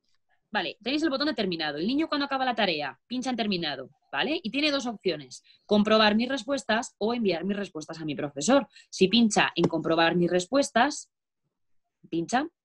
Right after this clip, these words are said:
podremos ver qué respuestas ha acertado. Ahí las tenemos, ¿vale? Sube para arriba, ¿ves? Ahí nos da la nota. ¿Habéis visto? Tenéis un cero,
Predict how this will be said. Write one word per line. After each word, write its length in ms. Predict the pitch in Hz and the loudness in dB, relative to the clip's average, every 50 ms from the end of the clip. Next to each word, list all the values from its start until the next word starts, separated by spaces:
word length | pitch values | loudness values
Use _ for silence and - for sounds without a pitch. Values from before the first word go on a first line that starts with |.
| _ _ _ _ _ _ - | _ _ _ _ _ _ -2
podremos 520 | 175 170 165 170 170 170 175 175 190 - | 0 0 2 2 0 0 0 -2 -2 0
ver 280 | 233 277 302 370 415 _ | 2 4 4 2 2 _
qué 100 | - 208 | -2 0
respuestas 540 | 202 202 196 - 214 220 214 - - - - - | 0 0 -2 -2 -6 -4 0 0 0 0 0 2
ha 120 | 190 170 | 2 2
acertado. 680 | 156 139 - - 143 143 - 135 143 143 208 294 370 - _ _ _ _ _ _ - | 2 0 -4 -10 -14 -14 -12 -10 -6 -4 -4 -4 -4 -8 _ _ _ _ _ _ -6
Ahí 160 | - 170 175 | -4 -2 -2
las 180 | 175 165 170 - | -2 -2 -4 -6
tenemos, 440 | - 151 147 147 180 233 262 - - | -10 -10 -8 -4 -4 -6 -6 -6 -2
¿vale? 200 | 190 185 233 247 | 0 2 2 2
Sube 200 | 202 220 214 214 | 2 0 0 0
para 140 | 220 220 220 | 2 2 2
arriba, 420 | 220 226 254 254 269 294 330 403 _ _ _ _ _ _ _ _ _ _ _ _ _ _ | 2 0 0 0 0 0 0 -2 _ _ _ _ _ _ _ _ _ _ _ _ _ _
¿ves? 260 | - 202 220 247 233 - | -2 0 0 0 2 2
Ahí 380 | 196 190 185 180 180 185 185 180 | 2 2 2 2 2 0 -2 -2
nos 120 | 170 165 | -4 -4
da 80 | 170 165 | -4 -6
la 80 | 160 156 | -6 -6
nota. 320 | 156 - 151 139 131 _ - | -8 -10 -12 -14 -14 _ -10
¿Habéis 180 | - 185 196 | -8 -6 -6
visto? 240 | 220 240 214 - 180 | -6 -6 -6 -6 -6
Tenéis 300 | 180 190 196 214 202 - - | -4 -2 -2 -4 -4 -6 -8
un 160 | 247 247 233 208 | -8 -8 -6 -2
cero, 340 | 254 233 202 180 143 - | -2 0 0 0 -4 -6